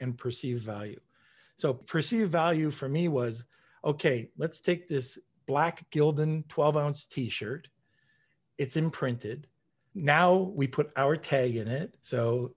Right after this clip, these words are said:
it was, you know, let's say Angel Fish Marketing. Then we put it into a poly bag. Then you put it into a box that's white with our name on it, and that it's got our tape on it with a fragile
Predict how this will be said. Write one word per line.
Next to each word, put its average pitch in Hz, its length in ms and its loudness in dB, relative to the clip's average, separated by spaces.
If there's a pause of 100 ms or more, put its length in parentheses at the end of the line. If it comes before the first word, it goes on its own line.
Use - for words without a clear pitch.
it 127 160 0
was, 113 420 -4
you 120 80 -4
know, 117 180 -2
let's 127 160 -4
say 123 160 -4
Angel 127 280 4
Fish 127 280 0
Marketing. 123 540 -4 (600)
Then 175 380 6
we 185 100 8
put 170 260 2
it 160 160 2
into 147 680 2
a 127 80 -2
poly 135 440 0
bag. 113 480 -8 (760)
Then 170 160 6
you 208 100 4
put - 160 6
it 160 140 4
into 156 300 2
a 123 40 2
box 131 480 0
that's 117 220 -8
white 139 500 4
with 120 140 -2
our 131 200 2
name 135 360 0
on 113 220 0
it, 123 200 -2 (160)
and 127 220 0
that 127 280 4
it's 123 200 -2
got 127 320 0
our 135 300 2 (100)
tape 147 360 2
on 120 200 -2
it 139 100 -4
with 123 140 -4
a 123 40 0
fragile 147 760 2